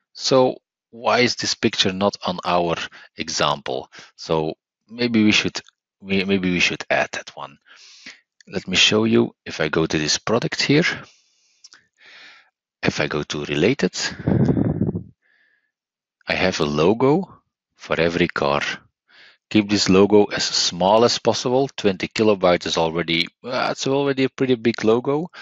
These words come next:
Uh, four, five kilobyte for a logo is much nicer. Then your documents are, s-, are sh-, uh, smaller. You use less storage in Salesforce. Your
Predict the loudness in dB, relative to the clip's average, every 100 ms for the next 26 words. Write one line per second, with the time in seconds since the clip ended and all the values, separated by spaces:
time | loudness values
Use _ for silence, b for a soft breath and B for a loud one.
0 | B B -2 2 4 2 0 -6 -4 -2
1 | -2 -4 -4 -4 -4 -2 -4 -4 -4 -4
2 | -2 -2 -2 -2 -2 -4 -6 -4 -4 -2
3 | -2 -4 B B -6 -2 0 0 0 0
4 | -2 -4 -2 -2 -2 -2 0 0 0 -2
5 | 0 0 0 -2 -2 0 2 0 -2 B
6 | -2 0 0 0 2 2 2 2 2 2
7 | 0 -2 0 0 0 -2 -2 -2 -4 -8
8 | B -6 -6